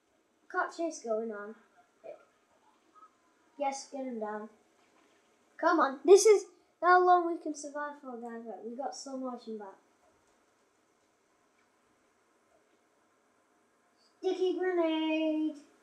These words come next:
Anxious there. Oh, okay, I get it there, I get it there. No, get off the phone, man. Cinematic mode. Cinematic mode's like Fast and Furious, right? Yes. Oh, yes.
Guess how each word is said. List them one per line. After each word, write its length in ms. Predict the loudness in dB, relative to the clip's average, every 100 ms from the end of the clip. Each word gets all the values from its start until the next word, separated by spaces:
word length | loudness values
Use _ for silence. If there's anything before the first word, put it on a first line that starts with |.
| _ _ _ _ -20 -20 _ -4 2
Anxious 540 | 2 2 -2 -2 -2
there. 360 | -6 -2 -2 -2
Oh, 140 | -6 -6
okay, 100 | -12 -10 -6
I 60 |
get 120 | -4 -4
it 120 | -4
there, 100 | -6
I 80 | -6
get 120 | -8
it 100 | -10
there. 160 | -12 -14 -20 -20 -20 -20 -20 _ -20 -20 -20 -20 _ -20 -20 -20 -20 -20 -20 -20 0
No, 160 | 4 6
get 160 | 6 4
off 200 | 2 0
the 100 | -10 -10 0
phone, 320 | 2 4 2
man. 280 | 2 0 -2 -8 -20 -14
Cinematic 560 | 0 2 4 4 4 2
mode. 320 | 6 4 4 -4 -20 -20 -20 -20 -8
Cinematic 520 | 2 6 8 8 6
mode's 220 | 2 2
like 200 | 2 0
Fast 220 | -2 -6 -8
and 100 | -6
Furious, 440 | 0 0 0 0
right? 240 | 0 0 -2
Yes. 680 | 0 2 2 0 -6 -10 -14 -20 -20 -20 -20 -20 -14 6
Oh, 240 | 8 8 6
yes. 680 | 6 4 2 -4 -10 -12